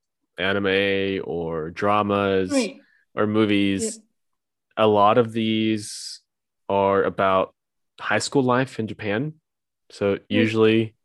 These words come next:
Speaker 1: uh, it's almost always high school. Um, and you see that a lot of the children,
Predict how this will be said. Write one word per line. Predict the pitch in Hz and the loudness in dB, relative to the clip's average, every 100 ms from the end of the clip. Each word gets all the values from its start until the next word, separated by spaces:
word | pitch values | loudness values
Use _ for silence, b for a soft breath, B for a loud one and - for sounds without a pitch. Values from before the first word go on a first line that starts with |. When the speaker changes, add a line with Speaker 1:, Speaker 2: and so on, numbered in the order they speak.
| _ | _
Speaker 1:
uh, | 92 90 90 85 _ _ - | -4 -2 -2 -4 _ _ -20
it's | - - | -16 -8
almost | 101 92 | -6 -4
always | - 90 92 | -2 -2 -2
high | 87 90 | -4 -6
school. | - 120 120 b b b b b b b _ - | -2 -2 -2 b b b b b b b _ -14
Um, | 90 87 85 87 90 95 _ _ _ _ _ | -10 -8 -8 -8 -8 -12 _ _ _ _ _
and | 110 104 | -4 -2
you | 104 | -2
see | - 113 | 2 2
that | 107 104 - | 4 0 0
a | 90 | 0
lot | 95 101 | 2 2
of | 98 | 0
the | 110 | -4
children, | - 95 92 101 110 117 143 | -2 -4 -2 -2 -2 -4 -6